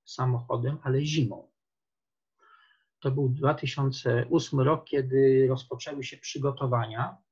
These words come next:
do tej wyprawy, a ten samochód, no, nie byle jaki, bo Fiat sto dwadzieścia sześć P.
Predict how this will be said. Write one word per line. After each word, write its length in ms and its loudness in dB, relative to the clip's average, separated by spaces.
do 100 -4
tej 200 0
wyprawy, 760 -2
a 80 0
ten 180 0
samochód, 640 2
no, 140 0
nie 160 4
byle 280 4
jaki, 320 0
bo 140 -4
Fiat 280 -4
sto 160 -10
dwadzieścia 520 -4
sześć 240 -10
P. 240 -4